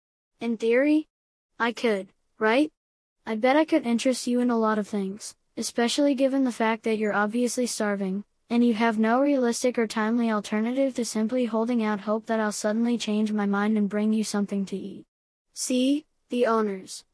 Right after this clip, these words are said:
Joe and Kirsten, have a real vision for this place.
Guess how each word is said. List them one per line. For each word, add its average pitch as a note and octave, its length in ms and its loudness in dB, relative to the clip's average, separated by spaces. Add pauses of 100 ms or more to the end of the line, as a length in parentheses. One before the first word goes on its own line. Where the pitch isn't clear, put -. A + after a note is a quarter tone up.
(120)
Joe B3 220 2
and C4+ 140 2
Kirsten, G#3 600 -4 (240)
have A#3+ 180 0
a B3+ 80 6
real C4 280 6
vision B3 360 0
for A#3 160 -4
this A3+ 160 -6
place. - 520 -8